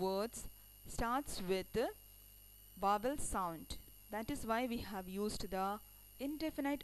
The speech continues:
article an before it. Point number three, the indefinite articles a and an are used before singular countable nouns. Students,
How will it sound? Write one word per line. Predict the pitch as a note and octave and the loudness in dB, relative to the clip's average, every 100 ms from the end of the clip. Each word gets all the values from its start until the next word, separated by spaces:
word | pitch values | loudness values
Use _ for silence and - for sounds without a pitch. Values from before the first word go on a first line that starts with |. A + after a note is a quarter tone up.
| - | -2
article | F3+ F3+ F#3+ - A#3+ E4+ - - - A3+ | -2 -4 -6 -4 -4 -4 -14 -20 -6 -2
an | A3 C#4+ A#3+ | 0 0 0
before | F#3+ - F3 - - | -2 0 -2 -2 -6
it. | D3+ - - - - - - - - | -8 -6 -8 -8 -16 -20 -20 -12 -2
Point | G#3+ A#3 A3+ | 0 0 0
number | A3 G#3+ G#3+ A#3+ | 2 2 2 0
three, | G3 D3+ - - - - - | -2 -4 -16 -20 -20 -20 -12
the | F#3+ - | -10 -4
indefinite | B3 E4+ F4 F4 F4+ - | 0 2 2 0 0 0
articles | G3+ G3 A3 - G#3+ A3 - - | 0 0 -2 -2 -2 -2 -6 -4
a | F#3 F#3 B3 - | -2 -2 -4 -4
and | F#3+ F#3+ G#3+ - - A#3 | -4 -2 -4 -8 -4 0
an | G#3+ F3+ F3+ - - - - | 0 -2 -10 -18 -20 -10 -4
are | F3 | -2
used | F3+ F#3+ A#3 B3 B3 F#3+ G3 | -2 -2 0 2 0 -4 -6
before | G3 G3+ G3+ - | -2 0 0 0
singular | B3+ C4 C#4+ C#4+ D4+ C#4+ | 0 2 2 2 0 0
countable | A3 G3 G#3 G3 G3 B3 A#3+ | -2 -2 0 2 4 4 4
nouns. | F#3+ E3 F3 - - - - - - - - | 0 0 -4 -10 -12 -16 -18 -18 -18 -16 -4
Students, | A3 A3 B3 | 0 2 0